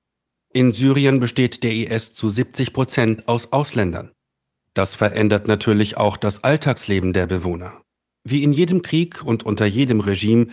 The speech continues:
sind es auch hier die einfachen Bürger und Bewohner, die am meisten darunter leiden müssen. Blink Nummer zehn.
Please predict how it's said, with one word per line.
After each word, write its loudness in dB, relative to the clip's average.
sind -2
es -6
auch 0
hier 2
die -4
einfachen 0
Bürger 0
und -8
Bewohner, 0
die -4
am 0
meisten 0
darunter -2
leiden -2
müssen. -12
Blink 2
Nummer 4
zehn. -2